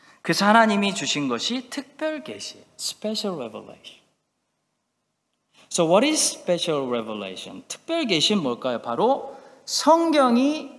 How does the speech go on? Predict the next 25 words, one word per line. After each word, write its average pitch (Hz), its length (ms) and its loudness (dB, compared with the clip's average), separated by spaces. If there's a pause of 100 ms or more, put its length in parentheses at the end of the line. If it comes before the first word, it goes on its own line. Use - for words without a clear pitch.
(160)
special 202 680 -2
revelation. 117 760 -12 (2750)
성경을 330 800 8
보면 226 300 6
그래서 180 640 4
하나님이 277 1080 4
어떤 302 480 4
분인지 143 560 -4 (500)
알 - 160 -4
수 - 160 2
있다는 156 420 -2
겁니다. 104 360 -10 (920)
You 151 120 2
look 277 220 2
at 330 100 2
the 269 120 4
Bible 247 680 8
and 185 220 4
you 185 140 0
start 247 440 2
to 233 160 0
understand 208 1000 2
who 170 160 0
God 147 300 2
is. 156 460 -6